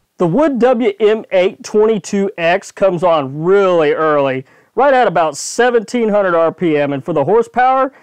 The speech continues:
it goes right to work. I mean, this starts climbing. We get up here to about the thirty-five hundred range,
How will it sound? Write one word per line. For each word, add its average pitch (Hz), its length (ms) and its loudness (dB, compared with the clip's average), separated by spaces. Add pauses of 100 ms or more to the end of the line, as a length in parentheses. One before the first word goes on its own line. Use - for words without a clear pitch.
(160)
it 196 160 0
goes 185 280 0
right 165 360 0
to 160 80 -6
work. 139 420 -2
I 170 120 -2
mean, 170 220 -2
this 208 220 0
starts 156 380 -2
climbing. 151 580 -2
We 175 100 -4
get 247 120 2
up 220 120 -2
here 240 100 0
to 202 40 -2
about 170 220 -2
the 175 80 -6
thirty-five 208 640 -2
hundred 202 280 -4
range, 233 500 -4